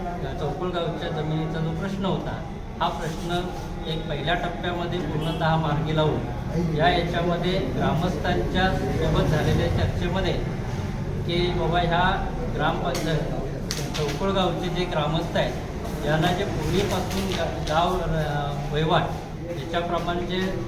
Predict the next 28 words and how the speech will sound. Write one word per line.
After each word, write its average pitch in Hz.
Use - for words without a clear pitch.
चाललेलं 165
होतं 180
आणि 147
जे 160
सगळे 185
अधिकार 170
होते 160
की 190
बाबा 185
गावचे 156
हे 175
जे 180
जमिनीचे 165
सगळे 190
निर्णय 175
या 170
मंदिरामध्ये 175
व्हायचे 170
आणि 165
त्याप्रमाणे 165
सगळे 160
मानकरी 160
ग्रामस्थ 151
हे 196
सगळे 180
निर्णय 165
घेत 160
होते 151